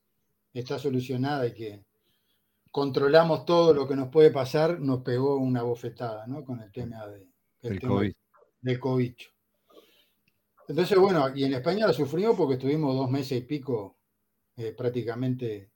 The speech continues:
Speaker 1: prácticamente no, encerrado.
Speaker 2: Mm.
Speaker 1: Salvo lo que teníamos perros, que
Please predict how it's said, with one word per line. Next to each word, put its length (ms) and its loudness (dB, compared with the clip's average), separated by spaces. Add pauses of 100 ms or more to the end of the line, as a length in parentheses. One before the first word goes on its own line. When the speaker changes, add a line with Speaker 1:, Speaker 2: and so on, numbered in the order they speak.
(680)
Speaker 1:
prácticamente 480 -2
no, 100 0
encerrado. 560 -2 (260)
Speaker 2:
Mm. 200 -8 (360)
Speaker 1:
Salvo 360 2
lo 100 6
que 80 6
teníamos 460 0
perros, 380 -2 (360)
que 340 -6